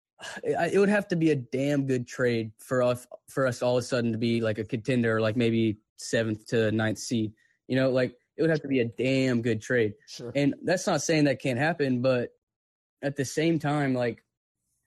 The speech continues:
Speaker 1: I feel like just the best bet we gotta hope on. I mean, Eric Gordon is playing like he wants to play for <laughs> a contender in East or West. Like, he is lights out money lately, and it's awesome to see.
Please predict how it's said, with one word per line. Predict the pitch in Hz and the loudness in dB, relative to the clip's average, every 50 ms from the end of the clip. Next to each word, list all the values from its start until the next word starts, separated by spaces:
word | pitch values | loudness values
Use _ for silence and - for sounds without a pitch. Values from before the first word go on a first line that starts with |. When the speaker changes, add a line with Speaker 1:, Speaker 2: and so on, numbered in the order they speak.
| _ _ _ _ - | _ _ _ _ -2
Speaker 1:
I | 143 139 | -2 -2
feel | 135 - 165 160 | 0 0 0 2
like | 151 143 139 | 2 2 0
just | - 139 - - | -2 -4 -4 -4
the | 135 | -6
best | 123 120 139 143 147 143 143 131 | -2 0 0 0 0 0 -2 -4
bet | 120 127 131 139 135 | -2 0 0 0 0
we | 123 131 123 | 0 0 0
gotta | 127 120 117 | 0 0 0
hope | 117 127 123 - - | 0 -2 -2 -2 -2
on. | 139 143 139 127 | -2 -2 0 0
I | |
mean, | 127 127 127 123 - - _ _ _ _ _ _ _ _ - | 0 0 0 0 -2 -4 _ _ _ _ _ _ _ _ 0
Eric | 156 180 185 165 139 | 0 2 2 0 0
Gordon | 135 139 147 143 131 120 | 2 2 4 4 4 2
is | 117 110 | 0 -2
playing | - - - - 151 151 143 135 131 | -6 -8 -4 -2 0 2 2 2 2
like | 131 127 123 | 0 0 0
he | - 156 | 2 2
wants | 143 139 135 131 - | 2 2 2 0 -2
to | 127 | -6
play | 117 - - 147 143 135 135 | -8 -4 -2 0 2 2 2
for | 131 - 131 123 120 117 107 - - _ _ _ _ _ | 0 -2 -2 0 0 0 -2 -4 -8 _ _ _ _ _
<laughs> | _ - 180 - 185 - | _ -2 0 2 2 2
a | - | 0
contender | 143 - 151 135 123 - - 165 160 151 143 143 | -2 -2 -2 -4 -2 -2 -2 0 0 2 2 2
in | 139 131 - - | 0 0 -2 -2
East | 160 165 165 160 - | -2 -2 -2 -2 0
or | 160 170 170 151 | 0 2 2 2
West. | 135 135 123 120 120 - | 2 2 0 -2 -2 -4
Like, | 135 120 | -4 -4
he | 143 190 214 | -2 0 0
is | 208 156 131 117 - _ _ _ _ _ - | 0 0 -2 -4 -10 _ _ _ _ _ -10
lights | - 135 135 131 127 123 117 - - - | -6 -4 -2 -2 -2 -2 -4 -8 -10 -8
out | 139 147 147 139 131 | -4 -2 0 2 2
money | 127 131 147 165 165 139 127 | 4 4 4 4 4 2 2
lately, | 123 117 117 - 117 113 113 - _ _ _ _ _ _ _ _ | 2 0 -2 -2 -4 -6 -8 -10 _ _ _ _ _ _ _ _
and | - 139 151 | 0 0 0
it's | 143 147 | 2 2
awesome | 151 156 165 - - 139 | 2 2 0 0 0 -2
to | 127 117 | -2 0
see. | - - 156 156 123 - | 0 2 2 2 2 0